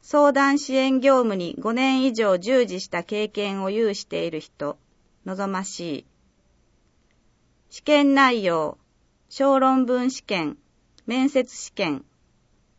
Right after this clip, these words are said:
採用予定日、平成三十年八月一日予定。受験要項、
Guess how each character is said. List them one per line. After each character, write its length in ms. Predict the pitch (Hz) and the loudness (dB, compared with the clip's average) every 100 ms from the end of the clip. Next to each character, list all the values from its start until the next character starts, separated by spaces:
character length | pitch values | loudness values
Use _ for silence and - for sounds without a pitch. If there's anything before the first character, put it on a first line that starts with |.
| _ _ _ _ _ _ _ _ | _ _ _ _ _ _ _ _
採 380 | - 277 285 285 | -8 0 2 4
用 200 | 277 269 | 6 6
予 160 | 269 262 | 4 2
定 320 | 262 247 190 | 2 2 0
日、 240 | 156 135 _ _ _ _ _ _ _ | -4 -10 _ _ _ _ _ _ _
平 240 | - 269 285 | -2 2 2
成 280 | 285 269 269 | 4 2 2
三 320 | 262 262 254 | 2 2 2
十 240 | 262 240 | 2 0
年 280 | 190 160 - _ | 0 -6 -8 _
八 260 | - 233 254 | -16 -6 0
月 440 | 262 262 - 220 | 0 -2 -8 -6
一 100 | 202 | -4
日 300 | 208 208 - - | -4 -6 -8 -10
予 140 | 180 | -8
定。 380 | - 160 156 - _ _ _ _ _ _ _ _ _ _ _ _ _ _ _ - | -6 -4 -4 -6 _ _ _ _ _ _ _ _ _ _ _ _ _ _ _ -10
受 120 | 240 | -6
験 340 | 269 285 277 | 4 4 6
要 280 | 269 269 233 | 4 4 2
項、 440 | - 175 165 151 | -2 -2 -2 -4